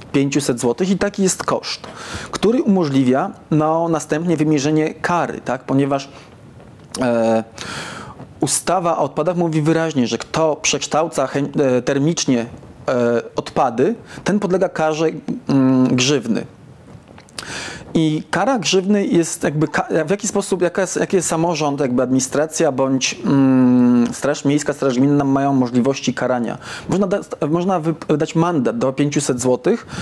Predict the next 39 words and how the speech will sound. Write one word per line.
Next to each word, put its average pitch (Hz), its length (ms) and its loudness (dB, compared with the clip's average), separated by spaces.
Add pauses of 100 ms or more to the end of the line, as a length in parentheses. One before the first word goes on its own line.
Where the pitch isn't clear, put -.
(180)
bądź 185 200 -2
karę 170 260 0
grzywny 165 360 0
do 139 140 0
pięciu 151 400 0
tysięcy 127 540 2
złotych. - 420 -2
W - 300 -10
momencie, 208 340 2
kiedy, 190 180 2
e, 180 160 2 (720)
dokona-, 143 440 -2
znaczy 151 300 0
jest 143 180 0
pobrana 156 360 0
próbka 165 400 -2
i 127 100 0
okaże 143 380 0
wy-, 139 220 -2
z-, 123 120 -4
wykazanie, 135 680 -2 (540)
że 123 540 0
śmieci 156 320 -2
były 143 160 2
spalane, 135 540 0 (520)
no 196 120 2
to 214 140 0
w - 80 -10
tym 233 260 2
momencie 175 560 2
rozpoczyna 156 380 -2
się 151 140 -2
procedura 139 560 0
doprowadzenia 135 560 -2
sądowa, 135 440 0
tak, 143 220 -2
do 127 100 0
tego, 139 260 0
żeby, 127 360 0